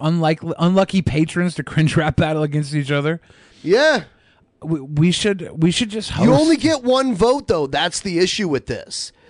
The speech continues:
Speaker 2: Like, uh, some of our older polls, you can vote multiple times for, like, everything you like. And this, I only gave everybody one vote.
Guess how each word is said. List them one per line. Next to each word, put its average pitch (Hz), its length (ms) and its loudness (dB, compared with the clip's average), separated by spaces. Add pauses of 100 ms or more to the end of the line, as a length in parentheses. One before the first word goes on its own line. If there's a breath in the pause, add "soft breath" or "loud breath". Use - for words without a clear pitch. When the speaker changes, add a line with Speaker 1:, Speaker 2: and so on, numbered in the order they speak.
(140)
Speaker 2:
Like, 156 440 0
uh, 165 260 0
some 202 240 0
of 226 120 2
our 180 160 2
older 180 360 2
polls, 127 560 0
you 147 100 -2
can 151 220 -2
vote 135 400 0
multiple 139 580 -4
times 113 580 -6
for, 127 140 -4
like, 110 240 -6
everything 120 400 -6
you 107 160 -10
like. 113 480 -8 (340 soft breath)
And 139 160 -6
this, 160 200 0
I 143 140 0
only 147 260 0
gave 135 260 -2
everybody 127 560 -2
one 110 420 -6
vote. 98 400 -10